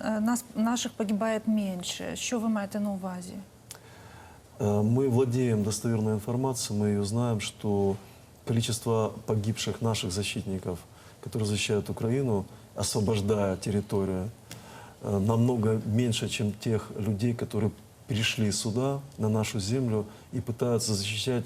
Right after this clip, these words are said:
Speaker 2: ин-, интересы н-, некой формации, говоря о Донбассе.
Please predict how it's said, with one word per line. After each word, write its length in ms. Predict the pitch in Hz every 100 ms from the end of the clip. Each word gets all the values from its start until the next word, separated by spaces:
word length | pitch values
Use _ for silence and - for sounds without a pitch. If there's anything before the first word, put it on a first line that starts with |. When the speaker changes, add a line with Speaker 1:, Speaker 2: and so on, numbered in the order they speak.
| -
Speaker 2:
ин-, 180 | 110 101
интересы 540 | 107 120 120 117 117 104 - - - -
н-, 680 | 110 120 120 127 113 117 120
некой 360 | 127 123 117 104 - - - -
формации, 680 | 120 120 135 135 - 110 110
говоря 400 | 107 110 120 -
о 60 | 107
Донбассе. 640 | 113 110 98 90 -